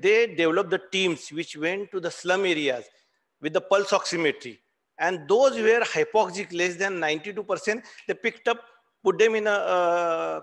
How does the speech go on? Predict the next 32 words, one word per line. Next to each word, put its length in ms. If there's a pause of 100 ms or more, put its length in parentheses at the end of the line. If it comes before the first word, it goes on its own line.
corona 300
facility, 680
gave 200
them 120
the 80
oxygen. 520 (760)
And, 240 (320)
uh, 340
when 160
oxygen 320
comes 260
above 200
the 100
ninety-five 460
percent, 240
they 80
send 240
them 120
back 180
to 40
the 80
slum. 300
So 140 (100)
that 180
is 160
how 200
they 120
reduce 360
the 80
mortalities 580
in 60
Mumbai. 320